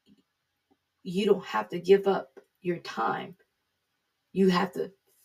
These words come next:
pencil him in. You have to learn to set, you learn,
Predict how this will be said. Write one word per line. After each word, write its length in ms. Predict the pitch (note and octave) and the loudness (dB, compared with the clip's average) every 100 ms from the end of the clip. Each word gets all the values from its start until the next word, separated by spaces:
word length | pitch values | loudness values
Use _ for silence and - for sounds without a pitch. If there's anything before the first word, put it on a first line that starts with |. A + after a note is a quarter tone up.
| _ _ - | _ _ -12
pencil 400 | G#3+ G#3 - F#3+ | -4 -4 -2 -2
him 180 | F#3 - | -4 -2
in. 380 | F3+ C#3 - - _ _ _ _ _ _ _ - | -6 -6 -14 -20 _ _ _ _ _ _ _ 0
You 140 | F#3 | 2
have 280 | E3+ E3+ - | 2 -2 -4
to 320 | - E3 E3+ _ _ _ _ _ _ _ _ _ _ - | -8 -6 -8 _ _ _ _ _ _ _ _ _ _ 2
learn 300 | F#3+ G#3 G3+ | 4 6 6
to 160 | F#3+ F#3 | 2 -10
set, 480 | - - G3+ - _ _ _ _ _ - | -6 -2 -2 -4 _ _ _ _ _ -6
you 240 | A3 A#3+ | 0 2
learn, 300 | A#3+ A3 | 4 2